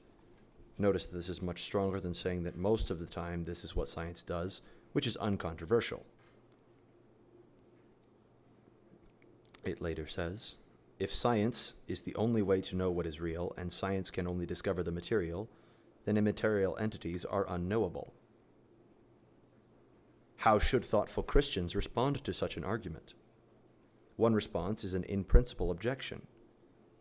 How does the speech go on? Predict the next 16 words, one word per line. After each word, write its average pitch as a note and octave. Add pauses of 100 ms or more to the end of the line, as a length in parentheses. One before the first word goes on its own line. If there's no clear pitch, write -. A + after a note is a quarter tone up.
(260)
Full-strength B2
scientism F#2
is F2+
internally G#2
incoherent G2
for -
two A2
reasons. E2 (1500)
First, - (560)
scientism G2
is G2
not G2
science, - (880)
materialistic G#2+
or -
otherwise, E2